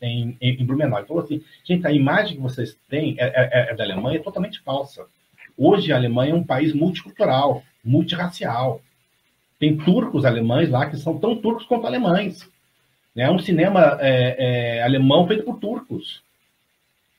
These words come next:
Né? E que eles pleiteiam, ó, nós somos alemães e somos turcos. N-, não negamos nossa, a, a, a, a,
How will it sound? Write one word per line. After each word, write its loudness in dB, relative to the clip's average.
Né? -2
E 0
que 2
eles 4
pleiteiam, 0
ó, 2
nós -2
somos 2
alemães 2
e -10
somos -4
turcos. -4
N-, 0
não 2
negamos 0
nossa, -8
a, 2
a, 2
a, 0
a, 0